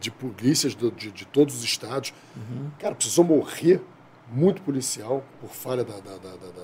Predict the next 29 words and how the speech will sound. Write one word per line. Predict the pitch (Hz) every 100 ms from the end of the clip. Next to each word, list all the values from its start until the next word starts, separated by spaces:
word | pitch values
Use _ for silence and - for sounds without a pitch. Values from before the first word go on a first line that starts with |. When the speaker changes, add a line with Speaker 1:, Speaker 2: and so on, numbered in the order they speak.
| 87 90
Speaker 1:
da |
pistola. | - - 117 139 139 - - - - 147
E | 185 214 - - - - - - - - - -
precisou | - - 190
fazer | 190 190
uma | 190
com-, | 196
eu | 185 160
lembro | 208
que | 208
não | 208
foi | 208 208
uma, | 185 139
não | 147
foi | 147 180
uma | 156
luta | 147 147
fácil, | 117 - 117 101 -
não | 107
foi | - 143
algo | 131 131
simples | 110 - 131 123 92
de |
acontecer. | 104 104 101 92 - 90 - - - - -
Infelizmente, | - 160 156 143 113 135 151 -
a | 151
gente | 127 135 156 - -
perdeu | - 123 127 139
amigo, | 117 123 165 185